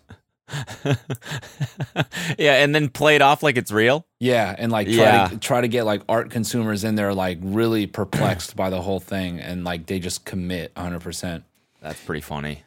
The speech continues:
Speaker 2: Yeah, so this is fucking Tyson's Red Cup. Um, Tyson was, has a world record at fucking, uh, <clears throat> uh, I don't know if university, F S U for, like, most,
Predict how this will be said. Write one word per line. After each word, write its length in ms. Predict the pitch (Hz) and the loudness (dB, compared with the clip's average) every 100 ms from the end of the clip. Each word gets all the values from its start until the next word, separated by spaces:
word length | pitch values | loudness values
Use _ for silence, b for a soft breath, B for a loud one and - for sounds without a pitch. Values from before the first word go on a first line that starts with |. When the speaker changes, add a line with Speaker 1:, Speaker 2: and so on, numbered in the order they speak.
| _ | _
Speaker 2:
Yeah, 200 | 156 165 | 0 0
so 140 | 135 147 | 2 0
this 200 | 165 196 | 0 -2
is 120 | 190 | -2
fucking 320 | 202 202 170 | -2 -2 -2
Tyson's 420 | 151 156 175 147 | 0 0 -2 -2
Red 220 | 113 120 | 0 0
Cup. 300 | - 170 196 - _ _ _ | 0 0 0 -8 _ _ _
Um, 540 | 120 131 127 117 101 95 _ _ _ | -2 0 0 -2 -4 -8 _ _ _
Tyson 440 | 135 151 151 160 | -2 -2 -2 0
was, 260 | 151 127 120 - - | 0 0 -4 -14 -12
has 280 | - 117 120 | -4 -2 0
a 40 | 117 | 0
world 320 | 107 135 117 | 0 0 0
record 420 | 113 117 131 123 - | -2 0 -4 -4 -2
at 280 | 107 101 | -2 -2
fucking, 720 | - 120 113 113 98 92 87 - _ | -4 -4 -2 -2 -4 -6 -8 -16 _
uh, 400 | 107 92 87 82 80 87 | -6 -4 -4 -6 -10 -16
<clears throat> 160 | _ | _
uh, 280 | - - 55 65 58 - | -6 -6 -10 -16 -16 -12
I 140 | - | -10
don't 140 | 80 | -10
know 220 | 67 67 58 | -12 -14 -14
if 160 | - - | -18 -16
university, 480 | 85 80 82 - - | -14 -10 -12 -6 -2
F 180 | 120 | 0
S 220 | 135 127 117 | 0 -2 -2
U 280 | 113 139 151 | -2 -2 -4
for, 220 | - 107 | -2 0
like, 340 | 101 92 - _ b b b - | 0 -2 -8 _ b b b -6
most, 520 | 110 117 127 - - | 0 0 0 -6 -12